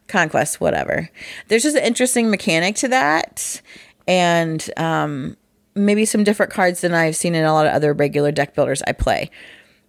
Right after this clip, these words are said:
So I like that. I felt like the synergy of the cards worked better.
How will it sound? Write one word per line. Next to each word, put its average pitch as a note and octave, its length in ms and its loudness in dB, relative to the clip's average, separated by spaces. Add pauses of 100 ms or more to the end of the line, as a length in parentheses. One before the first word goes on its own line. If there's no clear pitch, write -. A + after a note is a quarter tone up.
So - 240 0
I A3+ 180 2
like G3+ 320 2
that. D#3 140 2
I E3+ 100 2
felt - 280 0
like G3+ 160 0
the F#3 60 0
synergy F#3+ 600 0
of E3 100 0
the E3 80 -4
cards D3+ 400 -2
worked D#3 280 -4
better. D#3 300 2